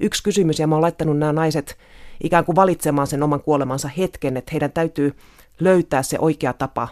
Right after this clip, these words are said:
lähteä lopullisesti pois. Ja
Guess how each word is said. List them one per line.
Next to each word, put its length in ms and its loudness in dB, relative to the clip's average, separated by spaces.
lähteä 500 -4
lopullisesti 680 -8
pois. 380 -6
Ja 320 -2